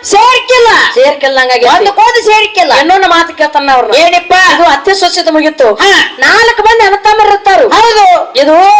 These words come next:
Speaker 1: ನಾಲ್ಕು ಮಂದಿ ಅಣ್ಣ ತಮ್ಮರು.
Speaker 2: ಲಗ್ನ ಆಗೋಕ್ಕಿಂತ ಮೊದಲು ಶ್ರೀರಾಮಚಂದ್ರನ ಹಂಗ್ ಇರ್ತಾರು.
Speaker 1: ಹಾ.
Speaker 2: ರಾಮ ಲಕ್ಷ್ಮಣನ ಹಂಗ್ ಇರ್ತಾರು.
Speaker 1: ಅವ್ರು ಬಾಳ್ ಚಂದ ಇರ್ತಾರ, ಹೊಂದಾಣಿಕೆ.
Speaker 2: ಹೊಂದಾಣಿಕೆ ಇರ್ತಾರ.
Speaker 1: ಹಾ.
Speaker 2: ನಾಲ್ಕು ಮಂದಿ ಅಣ್ಣ ತಮ್ಮರು ಲಗ್ನ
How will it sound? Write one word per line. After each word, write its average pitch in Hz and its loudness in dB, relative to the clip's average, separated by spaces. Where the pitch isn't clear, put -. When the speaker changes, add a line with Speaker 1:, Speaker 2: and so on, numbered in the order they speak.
Speaker 1:
ನಾಲ್ಕು 359 -2
ಮಂದಿ 403 0
ಅಣ್ಣ 381 -2
ತಮ್ಮರು. 302 0
Speaker 2:
ಲಗ್ನ 392 0
ಆಗೋಕ್ಕಿಂತ 359 0
ಮೊದಲು 320 0
ಶ್ರೀರಾಮಚಂದ್ರನ 330 0
ಹಂಗ್ 339 -4
ಇರ್ತಾರು. 285 0
Speaker 1:
ಹಾ. 415 0
Speaker 2:
ರಾಮ 330 0
ಲಕ್ಷ್ಮಣನ 294 -2
ಹಂಗ್ 320 -2
ಇರ್ತಾರು. 277 0
Speaker 1:
ಅವ್ರು 320 0
ಬಾಳ್ 392 0
ಚಂದ 392 -2
ಇರ್ತಾರ, 392 0
ಹೊಂದಾಣಿಕೆ. 349 -2
Speaker 2:
ಹೊಂದಾಣಿಕೆ 311 -2
ಇರ್ತಾರ. 320 0
Speaker 1:
ಹಾ. 330 0
Speaker 2:
ನಾಲ್ಕು 508 0
ಮಂದಿ 480 0
ಅಣ್ಣ 415 0
ತಮ್ಮರು 403 2
ಲಗ್ನ 440 -2